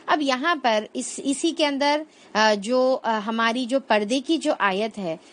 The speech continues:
वो इसी के अंदर है, यानी कि जो हम पर्दा करते हैं, जो पर्दे का जो अहकाम हम जिसके ऊपर अमल करते हैं, वो इसी सूरत में मिलता है। तो इसके अंदर पर्दे के अहकामात है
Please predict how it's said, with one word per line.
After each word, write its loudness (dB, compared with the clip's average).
वो 4
इसी -2
के -4
अंदर -2
है, -2
यानी -2
कि -4
जो -2
हम -2
पर्दा 2
करते -4
हैं, -4
जो -6
पर्दे -2
का -4
जो -4
अहकाम -2
हम -4
जिसके -6
ऊपर 0
अमल -2
करते -4
हैं, -2
वो 6
इसी -2
सूरत -2
में -4
मिलता -2
है। -2
तो -4
इसके -6
अंदर 0
पर्दे -2
के -6
अहकामात -4
है -2